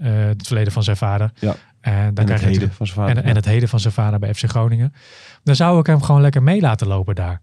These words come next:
Speaker 1: En
Speaker 2: Ja.
Speaker 1: in die functie laten groeien. En ik denk dat hij daar uitstekend geschikt voor is. Hij is ook te-, uitstekend, eh, eh, eh, altijd voor de camera's, hè,
Speaker 2: Mhm.
Speaker 1: eh, eh, zijn, zijn praatje, eh,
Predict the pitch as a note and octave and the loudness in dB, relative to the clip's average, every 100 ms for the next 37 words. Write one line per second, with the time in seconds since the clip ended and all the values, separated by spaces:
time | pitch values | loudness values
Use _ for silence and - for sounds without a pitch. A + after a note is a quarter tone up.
0 | - A#2 F#2+ D#3+ D#3 C3 D3 F3+ F#3 D#3+ | -4 -2 0 2 4 2 0 -2 0 0
1 | D#3+ - D#3 E3+ G#3+ - - - - C#3 | 0 0 2 2 0 -6 -20 -20 -6 0
2 | C3+ C3+ B2 A#2 C#3+ C3+ A#2+ A#2+ A2 - | 0 0 -4 0 0 0 0 0 0 -4
3 | - F3+ G#3 F3+ - - E3 - A2 G#2+ | -2 -2 0 -2 -2 -2 -4 -2 -2 0
4 | E3 - A#2+ B2 C3+ - C3 C3 A#2+ - | -2 -4 -2 0 -2 -8 -8 -4 -6 -4
5 | F#3 F#3 D3+ E3 C3+ B2+ B2 B2 B2+ A#2+ | -4 -2 -2 -2 -2 0 2 0 0 0
6 | A#2 A#2+ A2+ A2+ A2+ - - - B2+ - | 0 0 0 0 -2 -8 -18 -6 -6 -4
7 | C#3 A#2+ C#3+ D3+ C#3 C3 C3 C#3 D3+ C#3 | -4 0 2 4 4 4 0 -2 -2 0
8 | G#2 F#2 A2+ B2 A#2+ B2 C3 C3 B2+ C#3+ | 0 0 -2 -2 -6 -4 -4 -4 -2 -2
9 | C3 - C3 C3+ C3+ C3 B2 A#2+ | -2 -4 -2 2 2 2 0 0